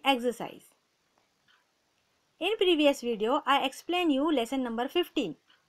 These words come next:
plants life. Now we solve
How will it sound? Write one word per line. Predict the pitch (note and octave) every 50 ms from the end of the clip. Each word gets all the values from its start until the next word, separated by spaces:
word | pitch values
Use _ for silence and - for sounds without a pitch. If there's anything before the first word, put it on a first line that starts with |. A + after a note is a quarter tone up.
| _ _ _ _ _ _ _ _ _ _ _ _ _ _ _ _ _ _ _ _ _ _ _
plants | B3+ B3 A#3 B3 C#4+ D4 -
life. | E4+ E4 A#3+ F3+ D#3+ - - - - _ _ _ _ _ _ _ _ _ _ _ _ _ _ _ _ _ _ _ _ _ _ _ _ _ _ _ _ _ _ _ _ _ _
Now | C4 D4 E4 F4+ F4+
we | F#4
solve | E4+ - D4+ B3 A#3 B3+ D4+